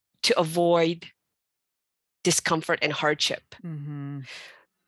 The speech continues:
Speaker 1: But com-, being compassionate is just being open and accepting that, you know, maybe the nice thing to do is not to spare someone's feelings. It's to be
Speaker 2: Mm.
Speaker 1: truthful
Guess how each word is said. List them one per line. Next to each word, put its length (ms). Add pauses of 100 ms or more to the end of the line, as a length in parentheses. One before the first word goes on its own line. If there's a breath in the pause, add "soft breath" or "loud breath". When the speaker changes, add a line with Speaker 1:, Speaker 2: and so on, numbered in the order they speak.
(240)
Speaker 1:
But 200
com-, 180 (340)
being 220
compassionate 560
is 100
just 220
being 260
open 400
and 140
accepting 560
that, 280
you 120
know, 180
maybe 400
the 120
nice 260
thing 160
to 120
do 460
is 460 (340 loud breath)
not 300
to 80
spare 340
someone's 500
feelings. 640 (340 loud breath)
It's 220
to 120
be 180
Speaker 2:
Mm. 20
Speaker 1:
truthful 680